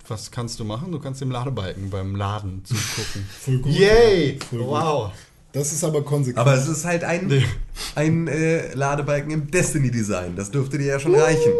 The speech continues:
Speaker 1: Uh, nee, hat mir nicht gereicht. Hat auch nicht für das
Speaker 2: Con
Speaker 1: Spiel
Speaker 2: mag es
Speaker 1: gereicht.
Speaker 2: lieber clean
Speaker 1: Das,
Speaker 2: wie
Speaker 1: das hat mir auch nicht,
Speaker 2: Microsoft.
Speaker 1: es hat mir auch nicht gereicht bei Batman.
Speaker 3: Nee, Sekunde, ich
Speaker 1: Arkham
Speaker 3: muss da
Speaker 1: Knight.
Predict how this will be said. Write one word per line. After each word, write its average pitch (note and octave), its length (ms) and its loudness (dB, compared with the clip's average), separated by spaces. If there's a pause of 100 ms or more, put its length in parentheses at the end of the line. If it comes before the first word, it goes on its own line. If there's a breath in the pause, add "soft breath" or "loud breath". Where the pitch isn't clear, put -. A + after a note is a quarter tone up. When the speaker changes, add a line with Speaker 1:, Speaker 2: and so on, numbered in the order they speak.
(360)
Speaker 1:
Uh, E4+ 300 6
nee, A#2+ 340 -4
hat A2 200 -8
mir B2+ 60 -8
nicht A#2+ 180 -10
gereicht. F#2+ 420 -10 (240)
Hat A2+ 80 -8 (100)
auch A#2+ 60 -8
nicht A#2+ 160 -8
für C3 80 -4
das C#3 140 6
Speaker 2:
Con C3+ 40 6
Speaker 1:
Spiel C3+ 120 6
Speaker 2:
mag C3 80 2
es C#3 100 2
Speaker 1:
gereicht. C#3 140 2
Speaker 2:
lieber C#3 100 2
clean D3 380 -2
Speaker 1:
Das, C3 80 6
Speaker 2:
wie B2+ 240 4
Speaker 1:
das A#2 100 2
hat D#3 140 -2
mir D3+ 120 -6
auch - 100 -4
nicht, B2+ 100 0
Speaker 2:
Microsoft. B2+ 420 -6 (140)
Speaker 1:
es - 100 -8
hat C#3+ 100 -4
mir D3 140 -8
auch D3 80 -8
nicht D#3+ 220 -6
gereicht C#3+ 340 -8
bei C3+ 140 -4
Batman. A2 680 -6
Speaker 3:
Nee, F3 220 4
Sekunde, D3+ 300 0
ich B2 40 2
Speaker 1:
Arkham C3 160 2
Speaker 3:
muss C#3+ 100 4
da D#3+ 60 4
Speaker 1:
Knight. C3 140 4